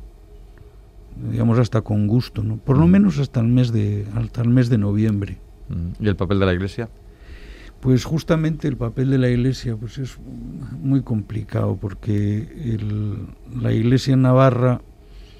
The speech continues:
Speaker 1: vamos a ver, hay que ver que antes de la, del, del golpe de Estado de Mola en el seminario de Pamplona, por testimonios, mm, que conozco,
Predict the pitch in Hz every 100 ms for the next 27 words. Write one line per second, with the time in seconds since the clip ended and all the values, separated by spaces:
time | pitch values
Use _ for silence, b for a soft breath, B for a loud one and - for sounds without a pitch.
0 | b b b b - - - 143 135 110
1 | 120 131 175 180 180 180 165 - 135 123
2 | - 131 147 165 160 147 143 135 120 120
3 | 127 117 113 113 - - 117 117 113 143
4 | 151 143 131 147 139 131 143 143 139 113
5 | - 113 117 123 131 131 131 120 113 135
6 | 135 123 139 - 113 - - - 110 120
7 | 131 123 110 - - 127 113 113 113 -
8 | - - - 117 135 131 - 113 139